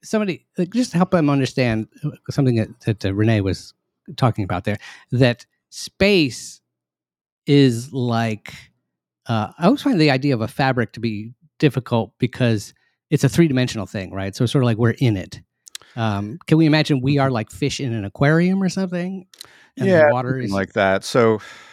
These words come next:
Speaker 2: you know, this is one of these things where our brains don't do well with
Speaker 1: Mm-hmm.
Speaker 2: higher dimensional stuff. So, so
Speaker 1: Yeah.
Speaker 2: fabric is a metaphor, and of course, fabric is two-dimensional, um, but we're talking about space-time, which is four-dimensional.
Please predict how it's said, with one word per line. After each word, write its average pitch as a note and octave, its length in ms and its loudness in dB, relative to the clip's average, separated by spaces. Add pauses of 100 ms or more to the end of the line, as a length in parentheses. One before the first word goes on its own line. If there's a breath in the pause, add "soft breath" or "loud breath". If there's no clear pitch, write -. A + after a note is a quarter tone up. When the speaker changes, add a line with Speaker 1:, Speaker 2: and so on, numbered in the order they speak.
(220 loud breath)
Speaker 2:
you B2 60 -8
know, G#2+ 160 -2
this G#2+ 220 -4
is A2+ 180 -2
one G#2 160 0
of F#2+ 60 0
these F2+ 360 -4 (100)
things F2+ 360 -4
where E2 380 0 (400 loud breath)
our F#2 140 2
brains F2+ 500 -2
don't F2 320 -4
do F2 180 -2
well D#2+ 580 0 (360)
with F2+ 220 -6
Speaker 1:
Mm-hmm. - 120 -2
Speaker 2:
higher E2 280 0
dimensional E2 560 -6
stuff. - 540 -6
So, E2 360 -6
so G2+ 160 -4
Speaker 1:
Yeah. F#2+ 40 -2
Speaker 2:
fabric A2+ 440 0
is E2+ 380 -4
a F2 140 -4
metaphor, F2+ 680 -2
and A2+ 120 -8
of - 100 -18
course, - 260 -10
fabric F2 580 0 (100)
is D#2 420 -8 (220)
two-dimensional, G2 680 2 (520 loud breath)
um, D#2+ 400 -2
but F2 160 0
we're E2+ 140 -2
talking E2+ 360 -2
about D2+ 240 -4
space-time, D#2+ 600 -2
which - 180 -12
is - 120 -10
four-dimensional. E2+ 760 0